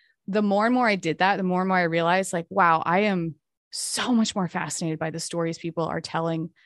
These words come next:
themselves and others, their brain stories, because that influences everything.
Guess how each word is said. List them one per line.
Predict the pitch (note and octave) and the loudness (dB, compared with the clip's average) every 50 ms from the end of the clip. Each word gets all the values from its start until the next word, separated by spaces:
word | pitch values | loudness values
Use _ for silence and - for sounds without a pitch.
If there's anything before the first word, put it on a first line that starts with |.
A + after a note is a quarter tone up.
| _ _ _ _ _ | _ _ _ _ _
themselves | F#3 F#3 F3 F3 D#3+ - - D#3+ D#3+ D#3+ E3+ | -2 0 0 0 -2 -2 -2 0 0 0 -2
and | E3+ E3 - | -2 -2 -2
others, | - D#3 D#3 D#3+ D#3 D#3+ F#3 - - | -2 -4 -2 -2 -4 -4 -6 -4 0
their | F#3 F3+ | 0 0
brain | D#3+ F3+ F3 F3 F3+ F3+ | 2 2 2 2 2 0
stories, | - - - D3+ D3 C#3+ C#3+ - E3+ - - - | -2 -2 -6 -6 -4 -4 -6 -6 -8 -8 -8 -8
because | - F#3 - G3 F3 - | -8 -6 -4 -4 -2 2
that | F#3+ F#3+ G3 | 2 2 2
influences | A#3 A3+ G#3+ - G3+ E3+ D#3+ - D#3 - | 0 -2 -2 0 -2 -2 -2 -2 -6 -8
everything. | - E3 G#3 A#3+ A3+ F#3+ D#3+ - D3+ - - - | -6 -4 -2 0 -2 -2 -2 -6 -10 -10 -10 -14